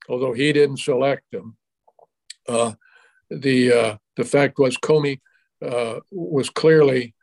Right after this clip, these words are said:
uh, a plant. Uh, John Brennan, a plant. Jim Clapper, retired Air Force three-star, who I knew very well. In fact, he, um, but he's part of the, the clique.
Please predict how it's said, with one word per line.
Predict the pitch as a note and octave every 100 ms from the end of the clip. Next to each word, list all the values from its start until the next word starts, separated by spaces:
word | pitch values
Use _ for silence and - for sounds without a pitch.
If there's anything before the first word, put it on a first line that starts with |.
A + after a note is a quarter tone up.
| _ _ -
uh, | D#3 A#2+ A2+ C3
a | C3+
plant. | A#2+ - D3 B2+ B2+ - _ _ _ -
Uh, | A#2+
John | C#3+ D#3 D#3+
Brennan, | C#3 D3+ D#3 C#3+ G2 D#2+ - _ _
a | B2
plant. | - C#3+ A#2+ G2 _
Jim | - E3
Clapper, | D#3+ D#3+ D#3 - A2
retired | A#2 - D3+ D#3+ D3+
Air | D3+ D3
Force | D3 C#3 -
three-star, | - D3 C#3 - B2 A2+
who | B2+
I | C3+
knew | C#3 D3
very | C3+ C#3+ C#3
well. | C3 B2+ A2 - _ _ _ _ _ A3+ -
In | D3+ C#3
fact, | D#3 D3+ D3 C#3+ _
he, | C#3 E3+ D#3+ C#3+ - _ _ _ -
um, | C3+ C3 B2+ A#2+ A2+ _ _ _ A3 - _
but | A#2+ C#3
he's | C3 F#3 D#3+
part | - D#3+ D3+
of | C#3 A#2+
the, | C3 C#3+ -
the | C3 A#2
clique. | - C#3 G#2+